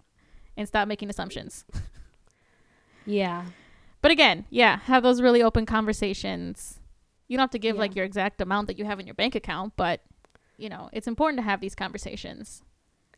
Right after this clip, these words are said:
Speaker 1: and
Speaker 2: Yeah,
Speaker 1: support
Speaker 2: for
Speaker 1: one
Speaker 2: sure.
Speaker 1: another.
Speaker 2: Yeah, for sure. I know my mom definitely checks in with me. She's like, "Hey, yo, I know you,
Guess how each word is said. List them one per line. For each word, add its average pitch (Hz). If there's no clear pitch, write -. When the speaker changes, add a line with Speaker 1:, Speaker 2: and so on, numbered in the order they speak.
Speaker 1:
and 226
Speaker 2:
Yeah, 208
Speaker 1:
support 233
Speaker 2:
for 240
Speaker 1:
one 214
Speaker 2:
sure. 190
Speaker 1:
another. 180
Speaker 2:
Yeah, 202
for 190
sure. 185
I 180
know 226
my 208
mom 185
definitely 180
checks -
in 175
with 175
me. 170
She's 185
like, 185
"Hey, 180
yo, 185
I 175
know 180
you, 175